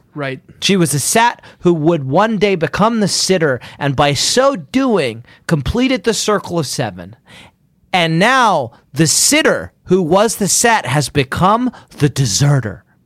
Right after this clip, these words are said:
Speaker 1: Mm. She's become the scholar.
Speaker 2: The s-, excuse me?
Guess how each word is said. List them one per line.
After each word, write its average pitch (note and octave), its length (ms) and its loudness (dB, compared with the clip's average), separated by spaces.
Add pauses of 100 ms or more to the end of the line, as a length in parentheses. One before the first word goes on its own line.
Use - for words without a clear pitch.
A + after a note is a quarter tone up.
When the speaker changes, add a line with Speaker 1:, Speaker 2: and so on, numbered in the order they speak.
(200)
Speaker 1:
Mm. C#3 520 -8 (400)
She's C3 240 -12
become C3+ 680 -10
the A2+ 160 -14
scholar. B2+ 720 -6 (240)
Speaker 2:
The - 80 -14
s-, - 160 -12
excuse - 380 -6
me? F#3 180 -8